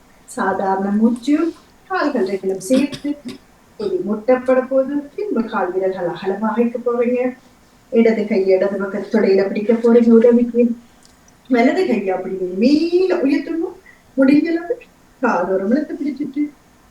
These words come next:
அப்படியே வலது கை உயர்த்துறவங்க இடது பக்கம் மெதுவா. சரி.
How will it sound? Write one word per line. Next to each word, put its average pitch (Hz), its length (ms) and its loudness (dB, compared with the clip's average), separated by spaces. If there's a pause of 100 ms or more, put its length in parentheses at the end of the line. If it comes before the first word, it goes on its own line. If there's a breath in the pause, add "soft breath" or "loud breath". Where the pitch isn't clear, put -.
(160)
அப்படியே 208 580 -2
வலது 226 300 2
கை 240 100 0
உயர்த்துறவங்க 226 640 2 (140)
இடது 320 420 0
பக்கம் 202 400 -8 (140)
மெதுவா. 302 840 -2 (680)
சரி. - 260 -2